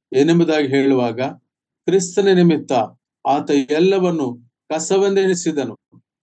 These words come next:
ಆತನಿಗೆ, ಆ, ಬದುಕುವುದಾದ್ರೆ ಕ್ರಿಸ್ತನೇ ಎಂಬುದಾಗಿ ಆತನು ಹೇಳಿದನು. ಕರ್ತನಲ್ಲಿ ಪ್ರಿಯರೇ, ಆದಿ ಅಪೊಸ್ತಲರು ಆ ದೃಷ್ಟಿಕೋನದಲ್ಲಿ ತಮ್ಮ ವಿಶ್ವಾಸ ಜೀವನವನ್ನ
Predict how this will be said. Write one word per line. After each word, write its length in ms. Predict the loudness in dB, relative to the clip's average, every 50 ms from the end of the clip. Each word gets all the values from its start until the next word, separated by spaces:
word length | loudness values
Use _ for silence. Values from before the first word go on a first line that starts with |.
| _ _ _ _ _ _ _ _ _ _ _ _ _ _ _ _ _ _ _ _ _ _ _ _ _ _ _ _ -6
ಆತನಿಗೆ, 880 | -4 -4 -2 0 0 0 0 0 0 0 2 2 0 0 -2 -4 -10 _ _ _ _ _ _ _ _ -2
ಆ, 100 | -2 -2
ಬದುಕುವುದಾದ್ರೆ 1080 | 0 -2 -4 -4 -4 -4 -2 0 0 0 0 -2 -4 -4 -4 -4 -4 -2 -4 -4 -6 -10 _ _
ಕ್ರಿಸ್ತನೇ 680 | _ _ _ _ -6 -4 -4 -4 -4 -4 -4 -2 0 0
ಎಂಬುದಾಗಿ 480 | -2 -2 -2 -2 -2 -2 -2 -2 -4 -4
ಆತನು 280 | -6 -6 -6 -6 -6
ಹೇಳಿದನು. 520 | -6 -4 -4 -4 -6 -6 -8 -10 -12 -16 _ _ _ _ _ _ _ _ _ _ _
ಕರ್ತನಲ್ಲಿ 560 | -4 -4 -4 -2 0 0 2 2 2 2 2
ಪ್ರಿಯರೇ, 560 | 0 0 0 0 2 2 0 -2 -2 -6 -14 _ _ _ _ _ _ _ _ _ _ _ 0
ಆದಿ 260 | 0 0 2 0 0
ಅಪೊಸ್ತಲರು 880 | -2 0 0 0 0 0 0 0 0 2 2 2 0 -2 -2 -2 -4 -6 -12 _ _ _ _ _ _
ಆ 160 | 0 2 2 2
ದೃಷ್ಟಿಕೋನದಲ್ಲಿ 1160 | 2 0 -2 -2 -4 -6 -6 -4 0 2 2 2 2 0 0 0 0 2 2 2 2 0 -4 -10 _ _ _ _ _ _ _ _ _ _ _ _
ತಮ್ಮ 180 | -4 -2 0 0
ವಿಶ್ವಾಸ 580 | -2 -2 -4 -4 -4 -2 -2 -2 -2 -4 -6
ಜೀವನವನ್ನ 640 | -6 -6 -6 -6 -4 -2 -2 -2 -2 -2 -4 -4